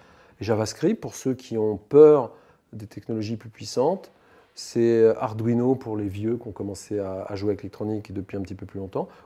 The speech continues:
ou c'est Python pour les développeurs. Et donc, ça permet de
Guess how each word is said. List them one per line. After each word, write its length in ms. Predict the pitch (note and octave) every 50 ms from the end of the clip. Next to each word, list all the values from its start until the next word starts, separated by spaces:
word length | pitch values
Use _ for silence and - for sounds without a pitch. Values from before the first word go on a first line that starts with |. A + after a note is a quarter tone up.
| _ -
ou 80 | B2+
c'est 140 | - - C3
Python 320 | - - A#2 - B2+ E3
pour 140 | F3+ - C3+
les 60 | A#2+ A2+
développeurs. 540 | A#2 A2 G#2 G#2+ G#2 G2+ - C3+ E3 F#3 - - - - - - - - - - - -
Et 60 | A#2
donc, 180 | A#2 E3+ G#3+ G3
ça 180 | - - D#3
permet 400 | - - D3 D3 D#3 F3+ G3+ A3
de 380 | F#3 D3+ D3+ D3 D3 D#3 D3+